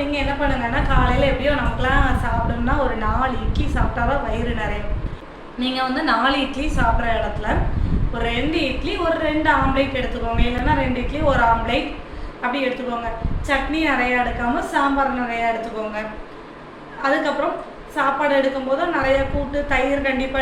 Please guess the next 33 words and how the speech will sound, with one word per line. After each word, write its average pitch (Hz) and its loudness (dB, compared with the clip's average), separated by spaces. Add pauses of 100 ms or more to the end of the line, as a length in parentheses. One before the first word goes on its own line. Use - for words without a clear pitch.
டெய்லி 254 0
சேர்த்துக்கோங்க, 254 -4 (180)
மோர் 277 -2
குடிங்க. 254 -2 (600)
இந்த 277 0 (100)
மாதிரி 320 0
ஐட்டம் 302 -2
நீங்க 294 0
உங்க 269 0 (160)
இதுல 269 0 (120)
சேர்த்துக்கிட்டாலே 285 0
உங்களுக்கு 269 -2 (440)
வெயிட் 269 2
வந்து 277 -4
இன்க்ரீஸ் 262 -6 (100)
ஆகாது. 226 0 (580)
அதுக்கப்புறம் 269 -2 (340)
இனிப்பு, 320 -2 (280)
எண்ணெய், 285 0 (320)
அது 240 0
மட்டும் 254 -2
இல்லாம 254 -4
கொஞ்சம் 277 -4
சாப்பாடு, 254 -2
சோறும் 294 0
கம்மி 247 -6
பண்ணிட்டு 233 -6
அதுக்கு 254 -4
பதிலா 254 -4 (120)
கூட்டு 277 -6 (120)
ஏதாவது 240 0
ஒண்ணு 269 -4
எக்ஸ்ட்ரா 254 -6